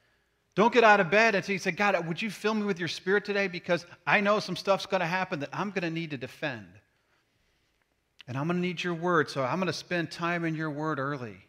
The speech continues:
so that I am ready, so your word dwells in my heart. And I wanna live connected. I wanna have people I can call. I wanna have people who I meet with, who I'm in a life group with, who I serve with.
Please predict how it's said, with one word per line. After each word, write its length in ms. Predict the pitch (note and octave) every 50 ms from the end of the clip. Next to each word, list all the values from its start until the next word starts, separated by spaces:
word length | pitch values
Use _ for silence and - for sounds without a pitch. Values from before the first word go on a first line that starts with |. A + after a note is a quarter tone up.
| _ _ _ _ _ _ _ _ _ _ _ _ _ _ _ _ _ _ _
so 180 | _ - - C#3
that 100 | C3 C3
I 260 | C3 C#3+ D3+ D3+ D#3 D#3 C#3+
am 420 | C#3+ C3+ C#3 C3+ C3 B2+ A#2 A#2+ - _ A2+
ready, 320 | A#2 B2+ C3+ C#3 B2+ A#2 G#2+
so 140 | - - C3+
your 160 | B2 B2+ B2+
word 340 | A#2 B2+ D3 D3+ D3 A#2 -
dwells 640 | B2+ A#2 A#2 C#3 C#3+ D3+ D3+ D3 C#3+ C3+ B2 B2 - -
in 180 | C3+ C3 B2
my 260 | A#2+ B2 A#2+ A#2+ A#2
heart. 640 | A2+ A2 - - C3+ C3 C3+ C3+ B2 G#2+ - - - - _ _ _ _ _ _ _ _ _ _ _ _ _ _ - - - - - _ _ _ _ _ _ _ _ _ _ _ _ _ _ _ _
And 100 | A#2+ C#3
I 80 | D3
wanna 180 | D#3+ E3+ D#3+ D3
live 240 | D3 D#3 D3+ C3 -
connected. 540 | - D#3 D3+ C#3+ C#3+ C#3 - - - A2 _ _ _ _ _ _ _ _ _ _ _ _ _ _ _ _ _ _ _ _ _ _ _ _ _ _ _ _ _ _ _ _ -
I 60 | D3
wanna 160 | C#3 C3 B2+
have 100 | - -
people 220 | - C#3+ - C3 B2
I 80 | A#2
can 160 | - - A#2 A#2
call. 600 | - - C#3+ C#3 D3+ F#3 A3 A#3+ A#3 _ _ _ _ _ _ _ _ -
I 80 | - F3+
wanna 180 | F#3+ F#3 E3 D3+
have 100 | - -
people 320 | - F3+ E3 - D#3+ C#3
who 220 | G#2+ C#3 D3 D3+
I 240 | C#3+ C3+ B2 A#2 A#2
meet 360 | A2 A#2 B2+ D#3 F#3+ G3+ G3+
with, 220 | E3+ G3 G3+ F#3+ -
who 140 | - C#3+ B2+
I'm 160 | A#2+ A#2 A#2+
in 80 | A2
a 40 | A2
life 380 | A2 A#2 C#3+ D#3+ F#3+ F#3 - -
group 140 | G3 F3 E3
with, 200 | F3 F3+ F3 -
who 180 | - D3 C3+ A#2+
I 140 | G2 G#2
serve 580 | A#2 - - - - E3 F3+ G3 G3+ G3 F3 F3
with. 180 | G3 G3 F#3